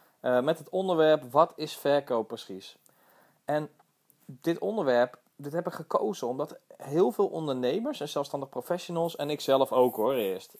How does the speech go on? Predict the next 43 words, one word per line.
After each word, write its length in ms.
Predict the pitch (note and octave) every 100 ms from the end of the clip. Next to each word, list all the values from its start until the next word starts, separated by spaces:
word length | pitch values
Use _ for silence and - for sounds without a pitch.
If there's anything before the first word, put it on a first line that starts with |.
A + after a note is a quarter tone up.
| - _ _ _ _
eigenlijk 340 | E3+ A3+ G3 F3
de 80 |
definitie 580 | D#3+ D#3+ D#3 D#3 F#3+ F3+
van 120 | D#3
verkoop 420 | D3 D#3 D#3 D3 C#3
niet 140 | D#3+
helemaal 260 | C#3 B2+ A2
helder 300 | D#3 C#3 G2+
hadden. 240 | F2+ - _ _ _ _ _ _ - - - - _ _ _ -
En 240 | E3 F3+ _ _
het 140 | F3
is 100 | G#3+
heel 180 | F#3+ B3+
belangrijk 440 | A#3+ G#3 G3 F3+ F3+
om 100 | F3
die 100 | E3
helder 260 | G3+ G3
te 100 | D#3+
hebben, 200 | B2+ A2+
want 140 | A2+ -
als 120 | -
je 60 |
die 140 | G3+ G3
helder 340 | D3+ A3 G3
hebt, 260 | F#3 A#3+ D3+
dan 140 | D#3+
kan 160 | E3 F#3
je 80 | F#3
ook 160 | E3+
je 100 | -
verkoopactiviteiten 1300 | D#3+ F#3+ A3+ A3+ G3+ F3 F3 - E3 E3 F3 E3 D#3+
daaromheen 580 | D#3 C#3+ C#3+ C3 D3 D#3+
bouwen. 400 | A2 G2 F#2 G2 - - _
Als 180 | - C#3+
je 80 | E3+
een 80 | D#3+
verkeerde 440 | - G3 A3 G3+
definitie 600 | F#3 E3+ D3+ F3+ - G#3+
hebt, 280 | F#3+ A3 -
of 220 | D#3+ D#3
een 140 | D3+
incomplete 600 | F#3 G#3 G3 F3+ F3 D#3
definitie, 720 | D3 C#3+ C#3 B2 G3 - A3+